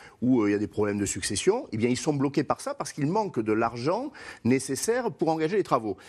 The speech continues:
Transition énergétique, on a évalué ce que ça coûtait à un propriétaire, c'est entre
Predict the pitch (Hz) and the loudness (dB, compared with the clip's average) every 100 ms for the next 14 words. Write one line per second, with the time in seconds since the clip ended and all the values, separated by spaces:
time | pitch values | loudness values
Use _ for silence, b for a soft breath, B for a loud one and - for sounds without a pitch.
0 | B B B - 220 220 220 185 170 151 | B B B 0 0 2 0 2 2 0
1 | 147 123 95 107 - 143 147 175 214 196 | -2 -4 -2 -2 0 0 4 4 2 2
2 | 175 131 - 139 123 156 165 123 120 - | 2 2 0 -2 -2 2 2 2 0 2
3 | 113 104 151 196 156 - 180 - 143 - | 2 4 2 2 0 2 2 2 0 2
4 | 170 196 | 4 4